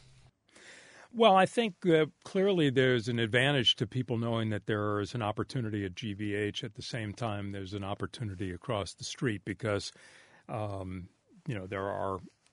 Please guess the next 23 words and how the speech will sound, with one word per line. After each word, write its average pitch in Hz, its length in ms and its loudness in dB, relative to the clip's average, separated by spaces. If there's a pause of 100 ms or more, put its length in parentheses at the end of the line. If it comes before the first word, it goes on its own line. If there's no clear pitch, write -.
(180)
there 101 140 -8
are 98 60 -10
going 101 240 -8
to 95 60 -10
be, 98 380 -8
I 110 80 0
think, 117 460 -8
a 151 100 -10
lot 98 200 -4
of - 60 -10
people 107 280 -6
interested 98 500 -10
in, 92 420 -10 (540)
in 95 240 -8
Boston. 101 680 -2
It's - 160 -10
a 117 60 -4
great, 110 560 0 (640)
uh, 90 160 -8
market. 95 640 -2 (460)
Um, 95 500 -4 (200)
so, 139 260 0 (600)
so 135 360 -2